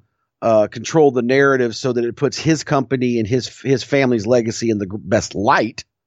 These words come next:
but it doesn't diminish his, uh, respect for those that contributed to the business for which he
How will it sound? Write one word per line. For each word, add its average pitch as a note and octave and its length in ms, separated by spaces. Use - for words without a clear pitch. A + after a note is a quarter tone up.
but C#3+ 220
it B2+ 160
doesn't D3+ 400
diminish C3 640
his, A#2 640
uh, - 100
respect A#2 880
for A#2 260
those G#2+ 640
that A#2+ 200
contributed A#2 640
to A2+ 80
the G#2 100
business G#2+ 460
for G2+ 140
which G#2 240
he G2+ 260